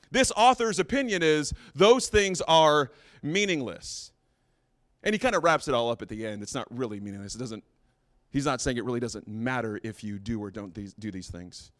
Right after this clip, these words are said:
But I'll let you read that if you want. So I want to look at chapter four, verses nine through twelve. And I'm gonna start in verse seven, but then we'll jump into nine here in a sec, okay?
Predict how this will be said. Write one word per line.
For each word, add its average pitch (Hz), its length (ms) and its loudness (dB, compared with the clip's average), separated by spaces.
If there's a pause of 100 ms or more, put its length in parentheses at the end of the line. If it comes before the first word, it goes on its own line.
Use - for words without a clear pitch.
(440)
But 135 100 2
I'll 135 60 2
let 131 160 -6
you 139 80 0
read 117 140 -4
that 92 140 -6
if 92 100 -16
you 92 80 -8
want. 90 160 -14 (1080)
So 185 140 4
I - 20 8
want 226 140 4
to 247 60 2
look 240 160 6
at 208 320 4
chapter 240 420 2
four, 196 380 4
verses 165 420 2
nine 180 260 2
through 196 180 -4
twelve. 139 520 2 (1500)
And 190 220 8
I'm 196 160 6
gonna 262 140 4
start 240 320 4
in 202 80 0
verse 196 260 8
seven, 160 400 4 (160)
but 165 100 -2
then 170 140 8
we'll 170 100 2
jump 170 220 4
into 160 340 0
nine 143 240 2
here 143 100 -2
in 123 60 -2
a 117 40 -4
sec, 107 200 -4
okay? 135 260 -2